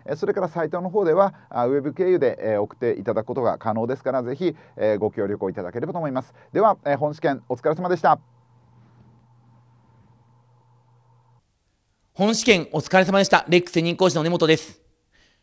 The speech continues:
Speaker 2: レックではこの後、本試験の詳しい分析などを行う本試験徹底検証会を予定しています。具体的には、七月十日土曜日、東京およびYouTubeライブで全国に配信します。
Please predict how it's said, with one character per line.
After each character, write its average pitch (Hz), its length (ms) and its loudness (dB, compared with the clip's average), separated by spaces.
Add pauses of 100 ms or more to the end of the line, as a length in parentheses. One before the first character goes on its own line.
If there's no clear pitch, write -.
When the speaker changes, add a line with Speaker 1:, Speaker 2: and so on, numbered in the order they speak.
(460)
Speaker 2:
レ 262 80 2
ッ 277 100 -2
ク 294 60 2
で 214 100 8
は 127 100 6
こ 170 140 0
の 196 60 6
後、 - 280 0 (340)
本 247 260 4
試 - 80 -4
験 202 140 2
の 135 80 -2
詳 202 260 4
し 226 200 0
い - 20 0
分 151 200 -2
析 151 360 -6 (160)
な 196 140 6
ど 170 120 6
を - 40 -2
行 139 100 0
う 135 340 0
本 214 200 2
試 220 80 -6
験 139 240 -4 (140)
徹 185 100 4
底 269 300 2
検 277 200 4
証 277 160 2
会 170 140 6
を 127 40 4
予 120 60 0
定 135 160 2
し - 40 -10
て 135 80 -4
い 120 40 0
ま 127 100 0
す。 - 200 -16 (960)
具 175 100 2
体 247 120 8
的 220 120 -2
に 170 160 2
は、 165 220 4 (180)
七 220 260 6
月 247 260 4
十 151 220 4
日 156 300 0
土 156 200 4
曜 226 200 10
日、 139 200 -2 (640)
東 240 240 10
京 214 520 6 (160)
お 220 120 12
よ 196 60 6
び 160 160 0
YouTube 247 460 4
ラ 254 120 8
イ 196 40 4
ブ 151 60 0
で 160 160 4
全 220 240 4
国 139 140 -8
に 90 60 -10
配 151 200 2
信 151 180 -2
し 131 120 -6
ま 135 120 2
す。 - 220 -16